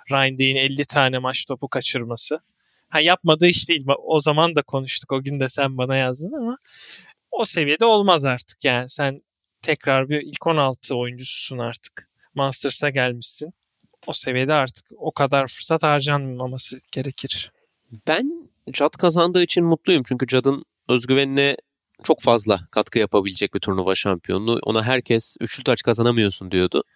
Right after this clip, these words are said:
Speaker 2: İki bin on dokuz Dünya Şampiyonası'ndan beri ilk kez üçlü taç kazandı.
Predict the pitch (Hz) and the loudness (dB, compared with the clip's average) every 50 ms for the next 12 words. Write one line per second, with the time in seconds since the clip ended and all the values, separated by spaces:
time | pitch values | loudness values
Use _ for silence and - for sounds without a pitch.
0 | _ _ _ _ _ _ 131 - 139 127 131 143 139 127 123 113 117 110 120 123 | _ _ _ _ _ _ -4 -2 0 2 4 2 2 2 0 -2 0 2 2 4
1 | 127 127 - - 117 107 - 110 104 101 - - 110 104 107 131 160 202 180 - | 4 2 4 2 2 4 4 2 2 2 0 0 0 2 2 2 2 0 -2 0
2 | - 104 92 - - - - - - 123 110 113 98 - - 107 95 - - 92 | -2 -2 -2 -2 -8 -14 -14 -12 -12 -4 0 0 0 0 0 -2 -2 0 0 0
3 | 95 95 - - | 0 0 -4 -6